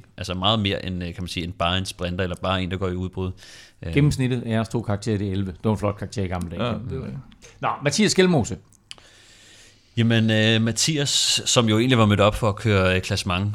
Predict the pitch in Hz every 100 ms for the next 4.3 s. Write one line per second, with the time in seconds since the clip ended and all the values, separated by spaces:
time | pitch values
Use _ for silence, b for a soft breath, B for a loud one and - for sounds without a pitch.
0 | 120 104 92 90 87 87 87 - 90 107
1 | 101 92 92 98 - - 101 - 95 95
2 | - 95 98 95 95 95 98 87 - 113
3 | 95 95 87 92 95 92 90 - 92 87
4 | 98 92 90